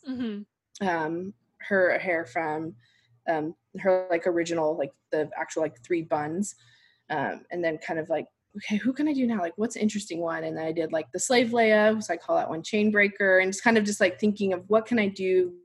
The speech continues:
Speaker 2: what hairstyles would work well in, like, a pin form, and then also just kind of what are, like, some cool iconic characters, and how can I, like, what other types of things can I do? And, like, Padme's, um,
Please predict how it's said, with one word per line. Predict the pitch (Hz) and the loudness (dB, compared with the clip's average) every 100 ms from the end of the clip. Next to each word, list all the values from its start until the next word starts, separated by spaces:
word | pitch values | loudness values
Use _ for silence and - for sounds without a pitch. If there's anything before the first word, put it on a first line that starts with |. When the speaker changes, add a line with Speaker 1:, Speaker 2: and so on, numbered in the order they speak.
| _ | _
Speaker 2:
what | 202 - - | 0 0 0
hairstyles | 202 185 190 175 170 | -2 -2 2 2 0
would | 170 | -2
work | 170 170 | -4 0
well | 170 165 | 0 0
in, | 170 | -4
like, | 165 | -8
a | |
pin | - 175 202 | -10 -8 -6
form, | 302 339 381 - - - - | -2 -2 -2 -8 -20 -20 -2
and | 185 | 2
then | 175 | 2
also | 160 - 175 | 0 -2 -4
just | 170 - | -4 -6
kind | 165 | -4
of | 160 - | -6 -12
what | 180 170 160 | 2 4 4
are, | 156 151 139 - _ | 2 0 -4 -10 _
like, | 170 - | -20 -18
some | - 160 160 _ _ - - | -14 -12 -14 _ _ -20 -10
cool | 170 160 | -6 -4
iconic | - - - 170 - | -6 -10 -10 -10 -8
characters, | 156 156 160 160 160 | -6 -6 -4 -8 -8
and | 160 | -6
how | 165 160 | -4 -4
can | 170 | -6
I, | 151 | -6
like, | 151 202 - _ _ _ _ | -6 -8 -12 _ _ _ _
what | - 202 | 2 4
other | 175 175 | 4 2
types | 170 175 170 | 2 0 0
of | 160 - _ | -4 -6 _
things | - 165 160 | -6 -4 -4
can | - | -6
I | 131 | -6
do? | 120 165 180 220 | -2 0 2 0
And, | 185 | 0
like, | 165 | -4
Padme's, | - 220 214 185 165 165 170 - _ _ _ | -2 0 2 0 -2 -4 -6 -12 _ _ _
um, | - - 240 | -10 -10 -10